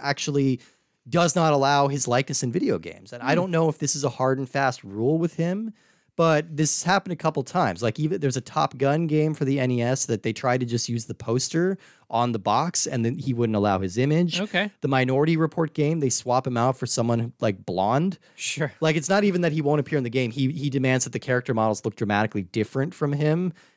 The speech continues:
Speaker 1: Like, uh, the, the Ethan Hunt in Mission Impossible Operation Surma is Asian. Like, so I don't know. It, it, it's interesting. I'm cu-, I'm curious. I, I'm wondering if it's just the businessman side of him. He understands that, uh,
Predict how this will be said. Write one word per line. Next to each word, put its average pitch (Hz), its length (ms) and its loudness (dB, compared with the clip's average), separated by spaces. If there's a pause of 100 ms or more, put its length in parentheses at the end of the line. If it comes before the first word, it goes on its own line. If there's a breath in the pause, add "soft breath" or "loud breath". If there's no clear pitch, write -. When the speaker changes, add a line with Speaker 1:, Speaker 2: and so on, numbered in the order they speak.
(100)
Speaker 1:
Like, 135 140 -2
uh, 185 160 -2
the, 139 260 2
the 131 220 0
Ethan 190 300 0
Hunt 185 240 0
in 139 100 -4
Mission 131 220 -2
Impossible 120 420 0
Operation 113 460 0
Surma 127 320 0
is 87 220 -2
Asian. 107 480 -2 (460 soft breath)
Like, 113 340 2 (340)
so 135 260 0
I 123 100 2
don't 165 100 0
know. 147 120 2
It, 117 160 2
it, 143 200 0
it's 160 180 -2
interesting. 165 420 0
I'm 110 100 -2
cu-, 175 160 -2
I'm 143 120 0
curious. 160 500 0
I, 156 140 2
I'm 170 180 2
wondering 254 260 0
if 151 80 0
it's - 120 -18
just - 240 -4
the 131 60 -4
businessman 131 680 0
side 127 300 0
of 127 100 0
him. 147 200 2
He 131 120 2
understands 113 540 0
that, 104 200 -2
uh, 95 200 2